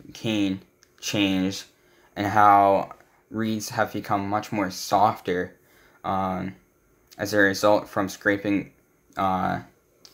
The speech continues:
in the, in the gouging process from originally being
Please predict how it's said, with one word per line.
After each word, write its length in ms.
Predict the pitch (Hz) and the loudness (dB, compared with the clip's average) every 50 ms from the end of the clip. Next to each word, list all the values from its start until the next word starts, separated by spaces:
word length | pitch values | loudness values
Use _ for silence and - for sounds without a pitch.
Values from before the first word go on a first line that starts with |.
| _ _ | _ _
in 120 | - 104 101 | -8 -4 -2
the, 320 | 101 95 92 - 101 - - | -2 -2 -2 -4 -8 -8 -6
in 80 | 104 | -4
the 60 | 101 | -4
gouging 480 | 95 98 98 98 98 104 101 98 - - | 0 2 2 2 2 0 -4 -4 -6 -6
process 480 | - - 95 90 92 - - 98 92 - | -4 0 0 0 0 -2 -6 -8 -10 -8
from 460 | - - 107 98 98 92 92 90 - - _ _ _ _ _ _ - - - - 101 | -4 0 2 2 4 2 0 -4 -8 -14 _ _ _ _ _ _ -18 -18 -10 -4 -2
originally 420 | 107 110 113 107 117 113 107 107 | 0 0 0 0 -2 -2 -2 -2
being 420 | 107 107 101 98 95 92 90 92 | -2 0 0 0 0 0 -2 -4